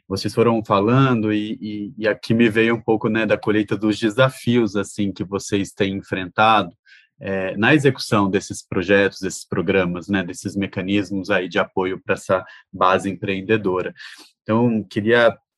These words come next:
enfim, ouvir um pouco mais sobre esses desafios, mas também muito nessa perspectiva de como que vocês vi-, visualizam que estar numa plataforma como a P P A, é, pode, é, apoiar na superação desses desafios, né? Acho que muito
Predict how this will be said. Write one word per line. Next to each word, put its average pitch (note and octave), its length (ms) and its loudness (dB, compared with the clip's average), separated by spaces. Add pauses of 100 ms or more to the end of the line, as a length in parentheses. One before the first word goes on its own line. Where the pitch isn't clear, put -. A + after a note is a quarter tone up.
(160)
enfim, A2 280 0
ouvir G#2 220 4
um D3 80 6
pouco B2 280 0
mais G2+ 280 2
sobre F#2 180 -8
esses F2+ 180 -12
desafios, F#2 640 0
mas A2 160 0
também A#2+ 220 0
muito D3+ 240 2
nessa C#3+ 260 0
perspectiva A2+ 840 -2
de G#2 120 -6
como B2+ 300 2
que - 80 -6
vocês C3+ 440 0
vi-, C#3+ 240 0 (100)
visualizam B2 1000 2 (640)
que G#2+ 320 2
estar A2+ 400 2
numa C3+ 240 2
plataforma G#2 720 0
como G2 220 -6
a F#2 40 -8
P F#2 140 -6
P F2+ 200 -6
A, A#2+ 220 4 (340)
é, G#2+ 240 -2 (100)
pode, A2+ 580 2
é, G2+ 240 0
apoiar A2 720 2
na G#2+ 120 -4
superação G#2+ 560 0
desses F#2+ 280 -4
desafios, F#2 640 -4
né? G2+ 100 0
Acho - 140 -6
que - 60 -2
muito B2+ 400 4